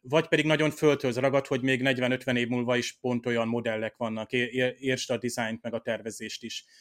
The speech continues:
Itt viszont tetszett, hogy, ö, ezek a kis geek dolgok benne voltak, hogy ugye ütközéskor ugye ez a, ez a hub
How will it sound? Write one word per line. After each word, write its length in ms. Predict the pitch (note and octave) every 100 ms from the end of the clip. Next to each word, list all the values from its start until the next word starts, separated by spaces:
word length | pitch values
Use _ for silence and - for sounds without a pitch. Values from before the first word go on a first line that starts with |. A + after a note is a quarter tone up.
| - _
Itt 180 | - A3
viszont 340 | B3 - A#3+
tetszett, 400 | G3+ B3 - C#3
hogy, 240 | - C3+ B2+
ö, 140 | C3+ C3+
ezek 300 | - C#3+ D3
a 320 | C#3+ C3+ C#3 - _ _
kis 420 | - D3 - - _ _ _ _ _ C3+
geek 280 | B2 E3 C#3
dolgok 320 | C3+ C3 B2
benne 280 | A#2 C3 C3
voltak, 380 | A#2+ B2 B2 A#2
hogy 160 | C3
ugye 420 | B2 A#2 A#2+ A#2+ B2+
ütközéskor 680 | D3 - C3+ B2+ - -
ugye 200 | B2 A#2
ez 200 | A#2+ A#2
a, 300 | B2 A2+ A2+ A#2
ez 140 | A#2+
a 120 | A#2+
hub 260 | - C3 B2